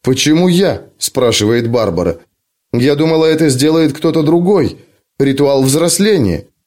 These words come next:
Крутая говорит: "Каждая должна проделать это со своим собственным пони. Я так поступила со звездоцветкой".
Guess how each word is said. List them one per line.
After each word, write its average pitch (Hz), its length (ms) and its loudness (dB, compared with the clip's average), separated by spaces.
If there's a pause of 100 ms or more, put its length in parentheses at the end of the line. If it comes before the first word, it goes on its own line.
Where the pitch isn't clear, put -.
(880)
Крутая 120 500 0
говорит: 120 500 -2 (440)
"Каждая 160 520 0
должна 165 480 0
проделать 156 640 0
это 156 200 0
со 147 120 -2
своим 127 340 0
собственным 120 760 -2
пони. 117 380 0 (300)
Я 120 360 0
так 208 260 -4
поступила 160 560 2
со 165 140 0
звездоцветкой". 139 920 -2